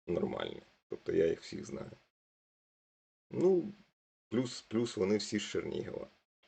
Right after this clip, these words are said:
Абсолютно всі розробники чернігівчани. Тобто українська компанія.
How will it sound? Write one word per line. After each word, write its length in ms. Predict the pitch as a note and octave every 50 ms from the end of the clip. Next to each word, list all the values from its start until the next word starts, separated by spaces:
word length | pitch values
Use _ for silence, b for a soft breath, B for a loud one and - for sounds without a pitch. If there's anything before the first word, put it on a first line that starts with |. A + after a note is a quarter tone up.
| _ _ _ _ _ _ _ -
Абсолютно 540 | D#2+ - - - E2 E2 E2 - - -
всі 180 | - - - -
розробники 560 | - E2 - - E2+ E2+ E2+ D#2+ - - F2
чернігівчани. 640 | - - F2 E2 - F2 - - - - - - - - - _ _ _ _ _ _ _ _ _ _ _ _ _ _ _ _ _ _ _ _ _ _ - - - -
Тобто 280 | _ - - - - D#2+
українська 540 | - - - D2+ C#2 C2 C2+ C#2+ - - -
компанія. 640 | - - C2+ C#2 - - - - - - - -